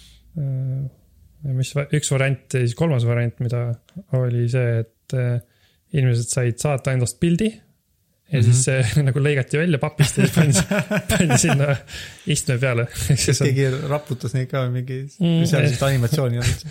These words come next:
Speaker 1: <laughs> No on täitsa paigal. Äh, New York Mets, ehk siis mingi pesapall jälle, tegi seda. Ja siis üks tüüp, vaat, saatis oma koera pildi. <laughs> Ehk see on, sa võid saata ükskõik mis pildi sinna.
Speaker 2: Väga armas koer, siuke väga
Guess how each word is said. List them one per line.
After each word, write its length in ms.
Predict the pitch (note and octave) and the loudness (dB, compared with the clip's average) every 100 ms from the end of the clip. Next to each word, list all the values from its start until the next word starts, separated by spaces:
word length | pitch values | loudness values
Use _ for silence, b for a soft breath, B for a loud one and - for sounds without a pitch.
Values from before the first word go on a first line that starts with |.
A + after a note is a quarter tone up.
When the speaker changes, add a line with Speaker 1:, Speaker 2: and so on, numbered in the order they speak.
| - | -16
Speaker 1:
<laughs> 200 | - - | -18 -4
No 100 | C3+ | -2
on 80 | C3 | 0
täitsa 240 | C#3+ - | -2 -2
paigal. 300 | C3 C3 A2+ A2+ _ | -2 0 -2 -4 _
Äh, 400 | - B2+ B2 A#2+ A#2+ _ _ _ _ _ _ _ | -4 -2 0 -2 -2 _ _ _ _ _ _ _
New 160 | D3+ C3 | 0 2
York 280 | B2+ C3 - _ _ _ | 2 -2 -6 _ _ _
Mets, 560 | B2+ A#2+ B2+ B2+ - - - - | 0 2 2 -2 -10 -8 -8 -10
ehk 180 | - A#2 | -10 -10
siis 80 | - | -6
mingi 140 | B2 | -4
pesapall 340 | B2 A#2+ A#2 A#2 | -4 -2 -2 -2
jälle, 280 | A2+ A#2 A#2+ _ _ _ _ - | -2 -4 -6 _ _ _ _ -12
tegi 160 | C#3+ B2 | -6 -4
seda. 200 | B2 B2+ - | -2 -4 -8
Ja 160 | D#3+ A#2+ | -6 -4
siis 180 | B2 | -2
üks 160 | B2 - | -4 -4
tüüp, 220 | - A#2 | -4 -4
vaat, 160 | C3 - | -6 -8
saatis 240 | B2+ A#2 | -6 -6
oma 100 | B2+ | -4
koera 300 | A#2+ C3 B2 A2+ | -2 -2 0 -2
pildi. 220 | B2 B2+ | -4 -4
<laughs> 60 | - B2+ - - - - F#3+ E3+ F#3 - C#3+ - - - - G#3 - - - B B B B B - | -2 -2 -2 -6 -4 0 0 0 -2 -2 -6 -6 -20 -20 -14 -8 -8 -8 -14 B B B B B -8
Ehk 220 | - C3 - | -2 -2 -2
see 180 | - | -2
on, 320 | B2 A2+ A#2+ A#2+ | 0 0 -4 -6
sa 320 | - - - A#2+ | -8 -10 -4 -2
võid 160 | A#2+ | -2
saata 240 | - A#2+ B2+ | -4 -4 -4
ükskõik 220 | A#2 B2 | -2 -2
mis 100 | A#2 | -2
pildi 240 | C3 A#2+ | -2 -2
sinna. 220 | A2+ A#2+ A#2+ - B B B B B | -2 -2 -4 -8 B B B B B
Speaker 2:
Väga 200 | - C#3+ | -2 0
armas 320 | D3+ F#3 D3 - | 2 2 0 0
koer, 220 | D3+ A#2+ | 0 0
siuke 240 | G#2+ B2 | -2 -2
väga 260 | A#2 A#2 A#2+ | -2 -2 -2